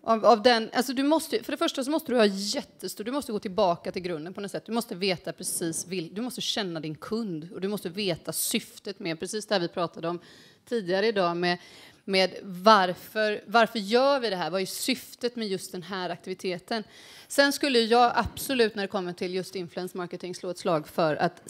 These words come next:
skippa de här, tro att man ska göra en grej och få en effekt på det. För det får man inte. Utan man måste lägga ett pärlband och du måste liksom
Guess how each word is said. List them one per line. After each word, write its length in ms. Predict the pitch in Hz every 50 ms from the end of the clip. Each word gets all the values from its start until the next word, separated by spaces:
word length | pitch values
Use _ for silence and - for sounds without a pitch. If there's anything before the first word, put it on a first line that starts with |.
| - - - - - -
skippa 200 | - 262 - _ _ - _ -
de 320 | 190 185 180 185 190 190 190
här, 220 | 202 190 165 139
tro 340 | - - - - 202 165 170
att 120 | 170 -
man 100 | 185 180
ska 140 | 165 - 196
göra 280 | 185 190 175 165 156 -
en 460 | - - 202 180 175 175 175 170 160
grej 420 | 165 180 180 180 196 202 202 185
och 60 | 180
få 160 | - - 202 175
en 100 | 160 165
effekt 500 | - - - 220 214 - - _ - -
på 80 | -
det. 200 | 208 196 165 - 185 _ - - - - - _ _
För 140 | - - 262
det 100 | 254 208
får 300 | 202 - 262 240 180 156
man 180 | 160 175 185 208
inte. 340 | 226 185 - - 175 165 - _ _ _ - - - - -
Utan 460 | - 226 226 220 226 240 233 233 240
man 200 | 240 240 233 240
måste 640 | 247 262 269 277 285 277 - - - - - - 208
lägga 320 | 214 220 214 190 175 180
ett 140 | 170 - -
pärlband 720 | - - 214 208 208 202 175 165 160 170 190 202 220 220 202
och 60 | 208
du 80 | 196 214
måste 540 | 226 240 262 247 - - - - - 202 196
liksom 420 | 202 196 180 - - 196 202 -